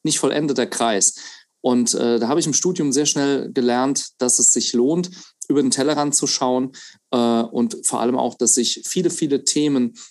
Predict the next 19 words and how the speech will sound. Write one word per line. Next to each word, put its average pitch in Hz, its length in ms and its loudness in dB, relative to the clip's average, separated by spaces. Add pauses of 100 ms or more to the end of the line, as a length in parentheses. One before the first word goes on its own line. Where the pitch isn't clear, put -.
(300)
gar 113 160 -2
nicht 131 200 2
sinnvoll 135 360 0
vor - 180 -4
Gericht 120 420 -2
lösen 117 300 2
lassen, 107 400 0 (320)
sondern 120 480 2
eben 123 240 0
auch 120 240 -6 (100)
anders. - 520 -2
Hab - 200 -10
Mediation 117 560 2
studiert, 127 540 0
Personalentwicklung, 120 1160 0
eine 113 140 -6
systemische 123 520 0
Coaching-Ausbildung 127 840 0
gemacht, 113 360 0